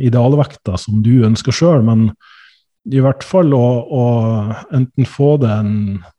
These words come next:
ernæringsterapeut, en, en P T, en, en coach,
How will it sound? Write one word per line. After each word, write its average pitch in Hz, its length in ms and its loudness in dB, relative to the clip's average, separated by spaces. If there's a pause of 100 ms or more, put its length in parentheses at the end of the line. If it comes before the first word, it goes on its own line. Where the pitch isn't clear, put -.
ernæringsterapeut, 135 2000 0
en, 98 160 -4 (160)
en 110 240 -4
P 127 160 -4 (320)
T, 143 80 0
en, 110 560 -2
en 107 160 -2
coach, - 720 -2